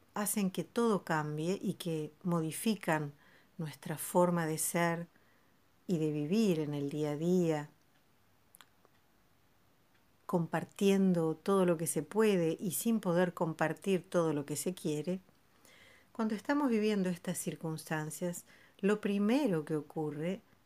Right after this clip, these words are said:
se ve en el estado emocional y en el lenguaje, porque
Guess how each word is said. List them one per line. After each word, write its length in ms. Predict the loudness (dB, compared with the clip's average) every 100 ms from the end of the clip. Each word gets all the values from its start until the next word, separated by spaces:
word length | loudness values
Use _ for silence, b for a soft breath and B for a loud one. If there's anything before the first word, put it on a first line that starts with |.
| _ _ _ -6
se 260 | 0 2
ve 260 | 2 0 -2 _ -4
en 160 | 0
el 100 | 0
estado 380 | -4 -2 0 2
emocional 600 | 2 0 0 0 2 0
y 80 | 0
en 100 | 0
el 180 | -2 -2
lenguaje, 840 | -2 0 2 2 0 -10 -12 -12 -14 _ _ B B B B _
porque 600 | 0 0 -2 -2 0